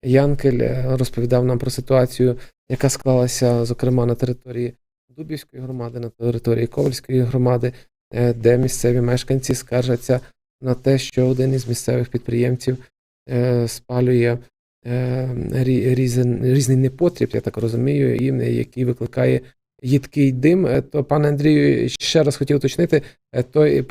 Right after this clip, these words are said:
чи правильно я зрозумів, то частина підприємства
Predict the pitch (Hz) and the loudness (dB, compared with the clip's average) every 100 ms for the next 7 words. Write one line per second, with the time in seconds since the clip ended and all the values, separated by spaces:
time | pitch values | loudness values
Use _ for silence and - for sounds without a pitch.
0 | 131 139 151 147 147 139 123 135 127 156 | -4 -2 2 4 4 2 2 0 2 2
1 | 175 - 143 139 - 160 143 139 147 156 | 2 0 -2 -2 0 0 2 2 2 2
2 | - 143 | 2 -2